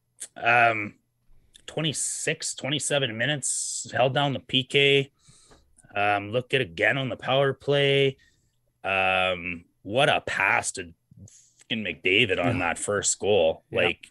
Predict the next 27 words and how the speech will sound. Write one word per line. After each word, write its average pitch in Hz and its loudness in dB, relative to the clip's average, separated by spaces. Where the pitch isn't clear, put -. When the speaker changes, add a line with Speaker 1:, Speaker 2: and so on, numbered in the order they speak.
Speaker 1:
just - 0
on 143 4
his 113 2
stick - 2
for 113 -4
a - -2
second 104 2
and 95 -6
had 101 0
him 98 -8
flying 101 -4
down 92 -2
the 90 -4
left 92 -2
wing. 92 -4
I 92 0
don't 87 -2
know 82 -8
what 85 -2
the 80 -8
Murray 90 -4
was 82 -6
doing 90 -4
on 85 -6
that 78 -8
shot, 87 2
if 82 -8